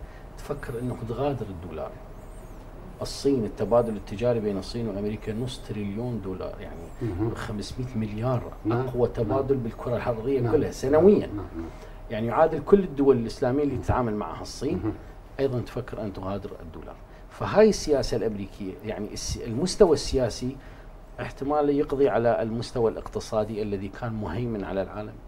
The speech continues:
Speaker 1: منذ الحرب العالمية الثانية ولليوم، اللي هو الدولار.
Speaker 2: دكتور مهند، أمريكا تريد تهيمن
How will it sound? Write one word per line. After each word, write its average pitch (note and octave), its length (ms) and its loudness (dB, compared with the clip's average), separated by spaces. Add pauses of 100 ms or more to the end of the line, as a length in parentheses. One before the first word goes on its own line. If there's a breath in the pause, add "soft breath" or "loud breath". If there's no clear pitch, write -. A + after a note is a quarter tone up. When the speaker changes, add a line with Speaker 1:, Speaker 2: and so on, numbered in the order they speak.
(160)
Speaker 1:
منذ G#2 160 -4
الحرب F#2+ 300 -2
العالمية F#2+ 360 -4
الثانية F#2+ 360 -4
ولليوم، D#2 400 -8 (400 loud breath)
اللي G2+ 160 -4
هو F#2+ 120 0
الدولار. D#2+ 360 -8 (2000)
Speaker 2:
دكتور C#3 240 8
مهند، A2+ 320 2 (1400 loud breath)
أمريكا D3+ 480 8
تريد D3+ 380 2 (1500)
تهيمن C3+ 380 2